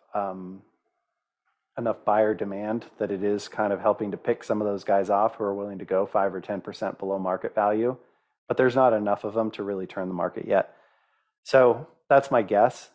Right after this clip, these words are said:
is once it turns, it'll turn pretty fast, and, uh, and we'll see prices come down. But because there is a genuine housing shortage, I don't think we'll see the kind of fall we saw in oh eight. Because when prices come down, a lot of people are gonna be like, "Uh,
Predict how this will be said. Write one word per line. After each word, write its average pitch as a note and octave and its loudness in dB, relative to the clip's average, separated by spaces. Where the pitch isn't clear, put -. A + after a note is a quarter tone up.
is A#2 -8
once A2 -4
it A2 -6
turns, A2 -2
it'll G2+ 0
turn G2+ -4
pretty G2+ -8
fast, G2+ 0
and, G2+ -4
uh, F#2+ 2
and A2 -2
we'll G#2 -4
see G#2 -6
prices G2 -2
come G2 -6
down. G2+ 0
But C3+ 2
because C3+ 4
there C3 6
is B2+ 4
a A#2+ 2
genuine A2+ -2
housing G#2+ -2
shortage, A2+ 0
I G#2 2
don't G2+ -4
think G2+ -14
we'll G2 -12
see - -10
the F#2+ -8
kind G2 -6
of F#2+ -6
fall F#2+ 4
we F#2 -6
saw F#2 0
in F#2 -6
oh F#2+ -2
eight. A2 -4
Because G2+ -6
when G#2 -4
prices A2 2
come G#2 -6
down, A2 4
a G2+ 4
lot F#2+ 4
of - -18
people G#2+ -6
are G2+ -4
gonna G2 -6
be G2+ -4
like, F#2+ -4
"Uh, G2+ 0